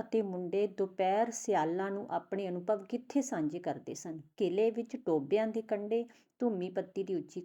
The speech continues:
ਘਾਟੀ ਤੇ ਖੂਹਾਂ ਦੀਆਂ ਮੌਣਾਂ ਤੇ, ਠੀਕ ਹੈ? ਇਸ ਦਾ ਉੱਤਰ ਹੈ ਖੂਹਾਂ ਦੀਆਂ ਮੌਣਾਂ ਤੇ। ਪੈਰੀ ਅਨੁਸਾਰ ਇਤਿਹਾਸਕ ਦੰਦ ਕਥਾਵਾਂ ਕੌਣ ਬਣ ਜਾਣਗੇ? ਲਾਹੌਰੀ ਇੱਟਾਂ ਦੇ ਮਕਾਨ। ਲਾਹੌਰੀ ਇੱਟਾਂ,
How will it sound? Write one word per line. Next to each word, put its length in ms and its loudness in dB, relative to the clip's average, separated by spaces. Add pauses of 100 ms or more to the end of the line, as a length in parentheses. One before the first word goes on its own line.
ਘਾਟੀ 260 2
ਤੇ 160 0 (100)
ਖੂਹਾਂ 360 2
ਦੀਆਂ 220 0
ਮੌਣਾਂ 360 -8
ਤੇ, 140 -20 (220)
ਠੀਕ 140 -4
ਹੈ? 60 0 (400)
ਇਸ 140 -4
ਦਾ 120 -4
ਉੱਤਰ 280 -4
ਹੈ 60 2
ਖੂਹਾਂ 460 -4
ਦੀਆਂ 240 -6
ਮੌਣਾਂ 360 -4
ਤੇ। 200 -14 (480)
ਪੈਰੀ 240 12
ਅਨੁਸਾਰ 280 8
ਇਤਿਹਾਸਕ 460 4
ਦੰਦ 240 -4
ਕਥਾਵਾਂ 340 -6
ਕੌਣ 360 -2 (600)
ਬਣ 240 0
ਜਾਣਗੇ? 520 0 (440)
ਲਾਹੌਰੀ 440 6
ਇੱਟਾਂ 460 -2
ਦੇ 280 0 (160)
ਮਕਾਨ। 520 -8 (600)
ਲਾਹੌਰੀ 300 -2
ਇੱਟਾਂ, 240 2